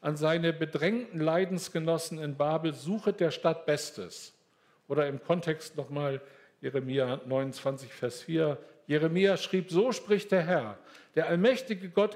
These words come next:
Israels, zu allen Verbannten, die er von Jerusalem nach Babylonien wegführen ließ:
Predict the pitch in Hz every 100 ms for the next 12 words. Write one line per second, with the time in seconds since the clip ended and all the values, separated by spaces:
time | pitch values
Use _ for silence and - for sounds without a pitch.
0 | - 226 - - 170 160 156 - - -
1 | 208 254 240 - 208 202 220 254 - 110
2 | 95 - _ _ - - _ 180 190 160
3 | 190 160 165 214 240 220 196 185 185 175
4 | 160 165 170 226 214 202 143 185 - -
5 | 127 117 113 113 147 170 -